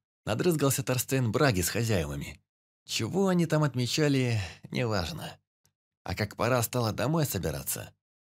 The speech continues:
вышел жрец за ворота усадьбы. Тут его на свежем воздухе и накрыло. Пригрезилось ему, что дракар новый к спуску готовится. Надо осветить его,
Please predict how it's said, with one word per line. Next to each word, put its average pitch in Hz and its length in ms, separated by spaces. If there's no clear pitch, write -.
вышел 156 460
жрец 110 260
за 117 160
ворота 104 360
усадьбы. 82 600
Тут 180 200
его 180 240
на 175 100
свежем 135 480
воздухе 120 420
и - 160
накрыло. 78 680
Пригрезилось 127 720
ему, 76 280
что - 200
дракар 104 520
новый 90 260
к - 60
спуску 135 400
готовится. 73 640
Надо 147 300
осветить 131 680
его, - 300